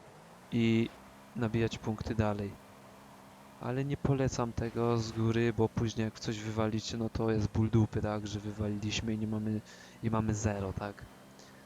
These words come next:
No i tak sobie znowu wracamy. Także ja tutaj jeszcze wrócę, bo to będzie szybki materiał. W następnym...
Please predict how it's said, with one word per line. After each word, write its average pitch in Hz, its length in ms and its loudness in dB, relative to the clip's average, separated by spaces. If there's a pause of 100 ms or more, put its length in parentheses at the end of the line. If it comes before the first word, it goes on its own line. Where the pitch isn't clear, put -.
(720)
No 156 60 2
i 160 40 2
tak 160 180 -2
sobie 123 380 2
znowu 113 300 0
wracamy. 117 760 0 (800)
Także 110 380 -2
ja 113 140 -2
tutaj 113 300 -2
jeszcze 113 260 -6
wrócę, 120 540 2
bo 147 80 2
to 180 100 0
będzie 170 260 -2
szybki - 340 -4
materiał. 117 640 -2 (720)
W 117 40 0
następnym... 117 640 -2